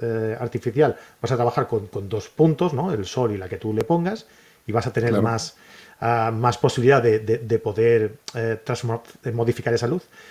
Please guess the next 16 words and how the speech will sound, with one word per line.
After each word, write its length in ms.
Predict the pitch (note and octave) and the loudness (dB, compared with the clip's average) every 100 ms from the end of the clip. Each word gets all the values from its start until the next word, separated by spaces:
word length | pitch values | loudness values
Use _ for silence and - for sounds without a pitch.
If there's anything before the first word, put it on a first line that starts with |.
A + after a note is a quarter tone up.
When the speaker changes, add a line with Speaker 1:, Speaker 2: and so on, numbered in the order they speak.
| - - | -20 2
Speaker 1:
Pero 160 | C#3+ | 4
en 60 | B2+ | 4
estudio, 580 | A#2+ - F3 F#3+ A#3 C#4+ - - - _ | 0 2 2 4 2 0 -14 -20 -20 _
ah, 840 | A#2+ A#2 A#2 A2+ A2+ A2+ A2+ A2+ B2 | 0 2 2 0 0 0 -2 -2 -4
se 220 | - C3 | -4 0
multiplican 500 | B2+ B2+ A2 C3+ D#3 | 2 4 2 2 2
las 180 | C#3+ C#3+ | 2 0
opciones 500 | B2+ - F3 F#3 - | 0 4 6 4 2
porque 360 | C#3 - A#2+ - | -2 0 -2 -2
el 140 | A#2+ | -6
que 100 | - | -2
decide 640 | A2+ A2 C#3 C3 D#3 D#3 C#3 | -2 -2 0 6 8 8 6
las 200 | C#3 C3 | 0 -2
luces 260 | C#3 C3+ | -2 -2
que 140 | - A#2+ | -2 -2
quieres 280 | C3 E3+ | -2 -4